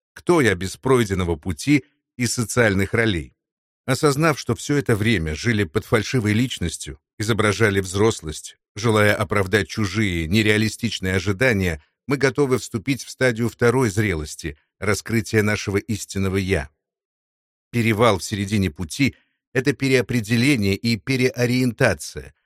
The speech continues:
обряд перехода от затянувшегося пубертата первой взрослости к неизбежной встрече со старостью и смертью. Жизнь тех, кто совершает этот переход осознанно, наполнена большим смыслом.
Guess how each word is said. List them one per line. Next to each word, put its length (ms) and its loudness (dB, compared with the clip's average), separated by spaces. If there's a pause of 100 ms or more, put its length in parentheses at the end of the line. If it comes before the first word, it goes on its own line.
(160)
обряд 400 2
перехода 460 2
от 240 0
затянувшегося 760 0
пубертата 640 0
первой 340 0
взрослости 760 -2 (340)
к 60 -10
неизбежной 580 2
встрече 460 -2
со 180 0
старостью 800 -2
и 80 -4
смертью. 680 -6 (500)
Жизнь 440 4
тех, 360 4
кто 280 2
совершает 800 2
этот 300 0
переход 460 0
осознанно, 720 2 (360)
наполнена 640 4
большим 440 2
смыслом. 540 -6